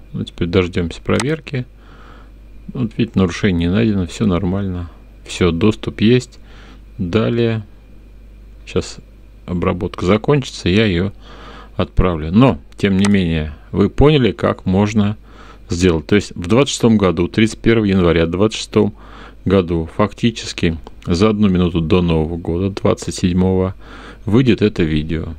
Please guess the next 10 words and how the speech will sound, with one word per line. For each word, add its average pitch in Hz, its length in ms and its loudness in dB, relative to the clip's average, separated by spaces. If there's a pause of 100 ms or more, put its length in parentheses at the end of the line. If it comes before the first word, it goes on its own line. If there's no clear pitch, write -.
(840)
Значит, 92 600 -2 (480)
следующие 101 600 2
два 95 220 2
года 156 520 2 (960)
YouTube 101 420 2
его 104 340 4 (640)
не 104 260 4
закроет, 92 520 2
этот - 220 -8
канал, 80 460 -4